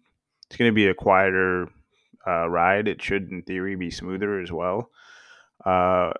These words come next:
and having driven a Tesla, uh, that my, my parents owned, um, I would say I agree with all those things.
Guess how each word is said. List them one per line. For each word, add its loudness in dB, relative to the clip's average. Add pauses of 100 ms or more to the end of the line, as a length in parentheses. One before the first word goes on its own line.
(120)
and -4 (240)
having 2
driven 6
a 4
Tesla, 6 (160)
uh, 4
that 2
my, 0 (160)
my 0
parents -2
owned, -2 (600)
um, 2 (320)
I 4
would 2
say 4
I 4
agree -2
with 0
all 2
those 0
things. -6